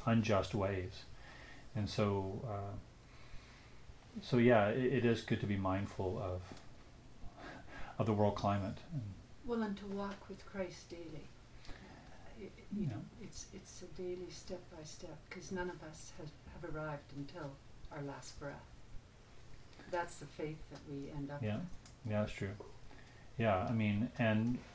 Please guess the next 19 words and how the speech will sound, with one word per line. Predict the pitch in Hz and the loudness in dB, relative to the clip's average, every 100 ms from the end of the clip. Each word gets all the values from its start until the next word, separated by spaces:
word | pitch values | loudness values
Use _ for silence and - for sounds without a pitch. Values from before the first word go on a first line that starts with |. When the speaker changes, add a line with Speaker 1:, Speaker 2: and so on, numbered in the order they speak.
| - | -4
Speaker 1:
yeah, | 143 139 | 8 10
I | 110 | 12
mean, | 113 110 120 - | 10 8 4 2
to | - | 2
be | 113 135 | 8 10
mindful | 113 107 131 - 101 | 10 10 8 8 2
of | 95 | 2
these | 95 92 | 2 -2
people | - 104 - | 0 0 2
in | 98 | 0
these | 95 92 | 0 0
other | 92 | 0
countries. | 92 107 104 95 123 - - | 0 0 0 0 -2 -4 -6
Speaker 2:
Yeah. | 185 - - | -12 -12 2
Speaker 1:
Uh, | 117 107 104 104 110 139 - | 8 8 8 6 2 -4 -2
you | 110 | 0
know, | 95 87 95 107 - - | 0 0 0 -4 -10 -4
um, | 104 98 101 - - - - - - - - - - 165 | -2 -2 -4 -10 -14 -14 -16 -14 -10 -10 -10 -12 -8 -2
should, | 143 - 127 113 107 | 0 8 10 10 6